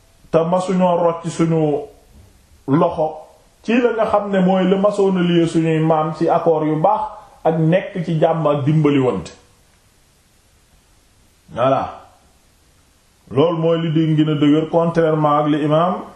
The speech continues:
euh, As-Suhayli wax que ne aslam naa fii tekkiwul ne ay julli lañ, mais loolu la, ndax li koy wane mooy li ci kanam, même bu dee am na ci boroom xam-xam yi ñu ko jéem a dajale,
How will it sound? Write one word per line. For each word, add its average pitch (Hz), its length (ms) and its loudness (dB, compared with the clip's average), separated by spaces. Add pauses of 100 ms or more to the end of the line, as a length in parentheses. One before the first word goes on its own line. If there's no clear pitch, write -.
(1300)
euh, 135 480 2 (880)
As-Suhayli 160 720 2
wax 160 280 2
que 165 80 0
ne 151 200 -2
aslam 151 420 0
naa 151 200 2
fii 170 200 -4
tekkiwul 156 520 0
ne 147 80 0
ay 143 200 2
julli 143 240 2
lañ, 113 220 -4
mais 139 160 2
loolu 156 280 2
la, - 100 0
ndax 151 160 -2
li 165 120 0
koy 165 160 2
wane 156 260 0
mooy 147 220 0
li 147 120 -2
ci 160 100 -4
kanam, 113 320 -4
même 160 180 -2
bu 160 120 0
dee 160 160 2 (100)
am 165 220 -2
na 147 120 0
ci 160 100 -4
boroom 160 300 2
xam-xam 139 420 -2
yi 135 60 0
ñu 139 80 -2
ko 151 160 -2
jéem 143 220 2
a 139 60 0
dajale, 139 460 0